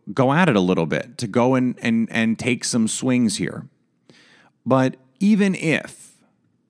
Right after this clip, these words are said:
even if all they do is come out with three competent starters, their team is better in twenty nineteen than it was in twenty eighteen. Someone like Carpenter would be a huge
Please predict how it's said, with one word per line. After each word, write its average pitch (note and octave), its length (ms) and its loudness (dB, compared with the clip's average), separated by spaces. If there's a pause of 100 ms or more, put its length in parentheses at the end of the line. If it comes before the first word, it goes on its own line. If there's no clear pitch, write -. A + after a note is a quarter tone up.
(160)
even G#3+ 580 4 (100)
if - 560 -4 (540)
all D3 260 0
they D3 200 4
do A2 260 4
is G2+ 120 0
come A2+ 200 -2
out A#2 220 0
with G#2 240 0
three B2+ 640 0 (400)
competent B2+ 800 0 (200)
starters, - 960 -4 (920)
their A#2 160 2
team C3 320 -2
is F#2 140 0
better E2 440 -2
in E2 140 -4
twenty F2 240 -4
nineteen F#2 480 -2
than E2 100 -4
it F2 60 -6
was D#2 340 -4
in E2+ 140 -4
twenty D#2 320 -4
eighteen. D#2+ 420 -2 (500)
Someone D3+ 380 2
like C3 220 0
Carpenter G2 520 2
would F#2 220 2
be G#2+ 180 4
a A#2 160 4
huge A#2 1120 2